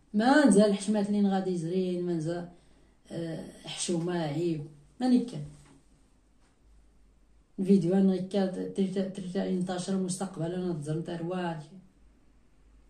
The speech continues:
حاولت، حاولت تشم كان الحشي فولكين. الصور الصار متجمعات. الله يجازيكم بخير. السنة غير سورة داختي حمالم الفيديو زون ضيقة. أشكورا تيري ما كنت تنصحن.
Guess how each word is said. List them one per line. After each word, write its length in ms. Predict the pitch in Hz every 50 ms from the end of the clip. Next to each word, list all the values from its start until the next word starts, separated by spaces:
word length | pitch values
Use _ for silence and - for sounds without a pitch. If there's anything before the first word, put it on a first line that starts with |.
| _ _ - - -
حاولت، 460 | - - 190 196 190 190 185 165 -
حاولت 340 | - - 196 190 190 185 185
تشم 280 | 185 180 - - - 185 160 147
كان 100 | 190 175
الحشي 320 | 160 - 180 170 - -
فولكين. 460 | 170 156 175 165 156 - 165 156 147 - - - - -
الصور 240 | - 156 - - 180
الصار 340 | 165 - - - - 170 165
متجمعات. 540 | 160 151 160 151 143 139 147 147 147 - - - - - - _ _ _ _ _ - -
الله 120 | 185 214
يجازيكم 540 | 202 190 208 196 185 196 196 190 202 190 165
بخير. 320 | 151 156 143 143 139 139 - - - - - - _ _ _ - -
السنة 240 | - - - 302 302
غير 100 | 277 269
سورة 260 | - 277 277 277 233
داختي 420 | - 160 151 196 196 196 - 220 208 -
حمالم 400 | - 214 247 254 254 247 202 190 - - - -
الفيديو 380 | 202 185 190 202 185 175 190 180
زون 220 | 175 185 180 165
ضيقة. 380 | 151 156 147 147 147 139 - -
أشكورا 300 | - - - 220 254 277
تيري 280 | 277 277 269 254 254
ما 140 | 247 247 233
كنت 320 | 233 - 220 220 202 208
تنصحن. 340 | - 196 180 - 165 151 143